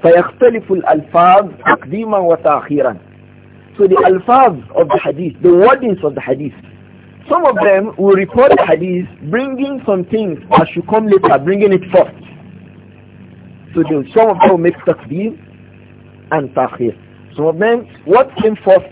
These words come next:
they'll mention it later. Ala babi, uh, riwayat to tartib zikri,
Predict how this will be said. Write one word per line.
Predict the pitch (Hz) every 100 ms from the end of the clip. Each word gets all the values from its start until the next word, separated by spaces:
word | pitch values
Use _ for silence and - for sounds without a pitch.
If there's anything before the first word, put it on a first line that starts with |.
| -
they'll | 151
mention | 170 185 190 165
it | -
later. | 151 143 120 98 - - - - - - - - - - - -
Ala | 143 151 151
babi, | 165 180 160 151 139 127 -
uh, | 127 147
riwayat | 156 165 196 185 180 -
to | 143 -
tartib | 147 - 196 190 147 104
zikri, | 120 123 127 104